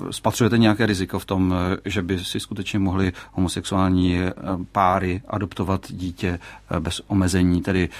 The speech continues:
i z kojeneckých ústavů, dětských domovů a podobně.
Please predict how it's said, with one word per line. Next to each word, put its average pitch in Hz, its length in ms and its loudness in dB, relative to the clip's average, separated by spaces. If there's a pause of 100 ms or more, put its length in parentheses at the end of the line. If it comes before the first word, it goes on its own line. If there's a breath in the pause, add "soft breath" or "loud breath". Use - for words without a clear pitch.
(140 loud breath)
i 95 200 2
z - 80 -6
kojeneckých 90 500 -2
ústavů, 95 260 -4
dětských 90 300 -2
domovů 87 280 0
a 80 40 -2
podobně. 90 360 -6